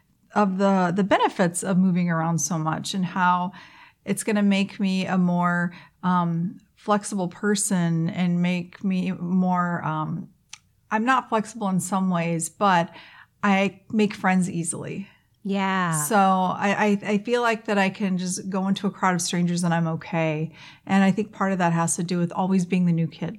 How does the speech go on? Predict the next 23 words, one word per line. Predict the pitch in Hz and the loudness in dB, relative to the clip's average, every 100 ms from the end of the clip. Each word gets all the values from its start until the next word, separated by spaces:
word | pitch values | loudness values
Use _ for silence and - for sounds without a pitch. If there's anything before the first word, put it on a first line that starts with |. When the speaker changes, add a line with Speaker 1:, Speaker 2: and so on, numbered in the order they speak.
| - | -8
Speaker 1:
like, | 175 165 | -6 -2
all | 160 | -2
the | - | -2
time. | 302 294 277 | -2 -2 -2
Speaker 2:
Oh, | 240 196 | -2 -4
I'm | 208 | -4
sure | 254 - 339 | -6 -6 -6
it | 370 | -6
does. | 311 311 349 262 190 214 | -2 0 0 0 -2 -4
I | 294 | -4
love | 294 311 294 | -2 -2 -2
that. | 233 185 180 | -2 -2 -2
That | 220 269 | -2 -2
is, | 240 - | -4 -2
Speaker 1:
Mm-hmm. | 214 | 0
Speaker 2:
that's | 214 208 208 | 2 2 0
a | |
great | 208 247 220 | -4 -4 -4
thought. | - 220 180 151 - | -4 -4 -4 -8 -8
Yep. | 185 180 262 - _ _ _ _ _ | -2 -2 -2 -6 _ _ _ _ _
Yep. | 196 196 247 | -4 0 2
Speaker 1:
So, | 202 185 | 2 2
yeah. | 202 302 294 | 0 -2 -2